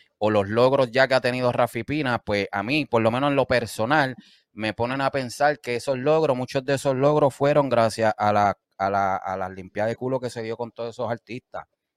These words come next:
¿me entiendes? Al igual que me atrevo a decir que, que Daddy Yankee en un por ciento de su, de su, de su carrera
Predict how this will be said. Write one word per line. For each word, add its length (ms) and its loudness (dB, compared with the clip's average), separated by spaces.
¿me 100 -16
entiendes? 500 -8
Al 140 -4
igual 260 0
que 200 0
me 120 0
atrevo 260 2
a 60 6
decir 400 -4
que, 440 -4
que 460 -2
Daddy 260 0
Yankee 400 0
en 100 0
un 140 0
por 200 4
ciento 520 -2
de 120 0
su, 260 -8
de 100 -4
su, 280 -8
de 160 -4
su 180 -6
carrera 720 2